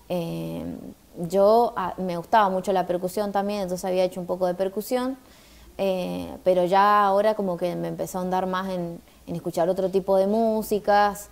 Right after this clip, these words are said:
eh, que no tenían que ver solamente con la música clásica, ni con la música, eh, melódica, sino que tenía que ver con la música de raíz folclórica, eh, que por ahí es muy diferente, digamos, hay, el, el lenguaje para poder,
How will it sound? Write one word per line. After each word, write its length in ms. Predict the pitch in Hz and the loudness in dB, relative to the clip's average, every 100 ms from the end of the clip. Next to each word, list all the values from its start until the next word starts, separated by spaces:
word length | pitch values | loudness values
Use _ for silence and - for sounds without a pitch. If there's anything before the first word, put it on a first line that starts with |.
| - - _ | -20 -20 _
eh, 240 | 185 175 175 | -2 0 0
que 140 | 180 | 0
no 120 | 185 | 0
tenían 340 | 190 214 233 233 | 0 0 0 2
que 140 | 220 | 4
ver 260 | 202 226 240 | 6 6 4
solamente 600 | - 233 226 226 226 240 | 0 2 2 0 0 -2
con 180 | 214 196 | -2 -2
la 80 | 175 | -2
música 720 | 180 190 214 196 202 185 175 | -4 -4 -4 -2 0 0 -2
clásica, 840 | 190 196 202 196 190 190 202 196 202 - - - | -2 0 0 -2 -2 -2 0 0 -2 -10 -18 -8
ni 220 | 180 175 | -4 -4
con 180 | 175 170 | -4 -4
la 100 | 170 | -4
música, 960 | 170 180 190 180 185 185 175 170 170 165 - - _ _ | -4 -4 -4 0 2 2 0 -2 -4 -8 -18 -20 _ _
eh, 280 | - 180 170 | 2 2 2
melódica, 840 | 165 170 214 208 202 190 190 185 185 | 0 8 10 10 10 8 6 4 2
sino 220 | 190 185 | 2 0
que 80 | 220 | 0
tenía 300 | 202 202 208 | 0 0 2
que 60 | |
ver 140 | 202 208 | 2 2
con 120 | 214 | 0
la 80 | 185 | -2
música 380 | 185 190 214 190 | -4 -4 0 2
de 100 | 175 | 2
raíz 300 | 170 175 196 | 2 0 0
folclórica, 800 | 220 214 226 233 233 240 262 269 - - - - - | -2 -2 2 2 2 2 0 0 -12 -20 -20 -10 -2
eh, 480 | 190 180 175 185 180 | 2 2 0 -2 -2
que 120 | 185 | -2
por 180 | 175 175 | 0 2
ahí 60 | |
es 60 | 208 | 4
muy 120 | 226 | 4
diferente, 680 | 240 233 220 240 247 202 190 | 4 4 4 6 4 4 4
digamos, 400 | 180 196 190 180 | 4 2 2 0
hay, 200 | 175 185 - | 2 0 -2
el, 360 | 156 170 175 - | -2 -2 -2 -2
el 140 | 175 | 0
lenguaje 560 | 175 180 202 233 277 254 | 0 2 4 4 0 0
para 260 | 208 180 | 0 -2
poder, 640 | 175 175 208 214 208 185 | 0 2 2 0 -4 -6